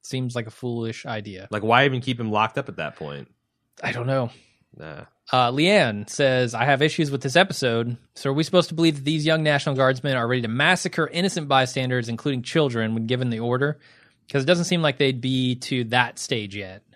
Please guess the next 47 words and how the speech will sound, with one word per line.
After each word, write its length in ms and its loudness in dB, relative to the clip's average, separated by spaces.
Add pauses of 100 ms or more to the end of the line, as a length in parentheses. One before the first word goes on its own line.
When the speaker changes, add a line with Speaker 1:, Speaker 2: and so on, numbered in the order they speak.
(160)
Speaker 1:
This 220 -6
is 80 -4
Speaker 2:
Mm-hmm. 40 -6
Speaker 1:
still 120 0
the 100 -2
infancy 340 -4
of 40 -2
the 60 -4
apocalypse. 520 -2
Just 200 -8
a 40 -12
few 240 -4
weeks 260 0
ago, 200 2
these 180 0
guys 300 4
were 80 -2
working 320 -2
at 60 -10
Home 200 2
Depot, 520 0 (340)
home 220 2
with 80 -2
their 100 0
families. 640 0 (220)
Why 220 6
would 140 6
the 60 -2
military 400 2
need 140 -2
to 40 -12
kill 240 0
everybody? 560 -12
Wouldn't 180 -4
they 120 -2
at 80 -8
least 320 -6
want 240 -2
able-bodied 480 0
people 240 -6
to 80 -8
help 160 -4
them 100 -10
fight 180 -4
off 120 -4
the 80 -14
zombies? 500 -2